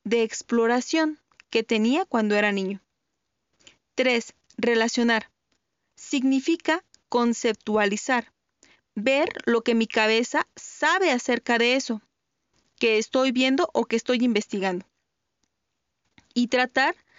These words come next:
de encontrar alguna posible explicación. Darme permiso de salirme de la línea, de la línea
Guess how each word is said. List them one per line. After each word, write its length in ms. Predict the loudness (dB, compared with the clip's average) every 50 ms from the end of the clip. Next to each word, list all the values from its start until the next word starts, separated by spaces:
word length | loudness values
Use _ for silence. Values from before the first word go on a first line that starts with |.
| -20 -20 -20 -20 _ -4
de 180 | 0 0 2
encontrar 480 | 2 2 2 2 2 2 2 2 2 4
alguna 380 | 4 2 2 2 2 2 0
posible 440 | 0 0 -2 -2 0 0 0 0 0
explicación. 760 | 0 -2 -4 -4 -2 -2 0 0 -2 -2 0 0 -2 -2 -4 _ _ _ _ _ _ _ _ -20 -20 -20 -20 _ _ -6
Darme 400 | -2 0 2 2 2 2 0 0
permiso 680 | 0 0 2 2 2 2 2 2 0 0 0 0 0
de 120 | 0 0 0
salirme 460 | 0 0 0 0 2 2 0 0 2
de 100 | 2 2
la 140 | 2 2 2
línea, 480 | 2 2 2 2 2 2 0 0 -2 -4 -2
de 160 | -2 0 2
la 120 | 2 2
línea 460 | 2 2 2 2 2 0 0 -2 -4